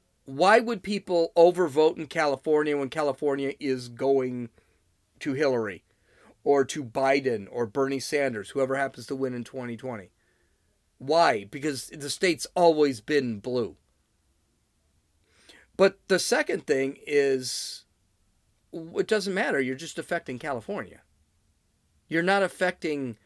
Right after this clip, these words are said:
um, uh, you're not affecting Washington or Texas or Louisiana, because it is, our elections are so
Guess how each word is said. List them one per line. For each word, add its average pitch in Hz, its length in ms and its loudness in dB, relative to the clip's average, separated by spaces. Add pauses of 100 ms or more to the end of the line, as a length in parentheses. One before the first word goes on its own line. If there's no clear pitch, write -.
(420)
um, 127 460 -4 (120)
uh, 151 140 -6
you're 147 220 -4
not 170 160 2
affecting 147 580 -6 (140)
Washington 131 800 -4
or 104 100 -12
Texas - 760 -12
or 110 260 -8
Louisiana, 131 880 -8 (760)
because 180 460 -2
it 202 200 -4
is, 202 460 -4
our 180 280 2
elections 156 600 -6 (140)
are 170 340 2
so 139 520 -2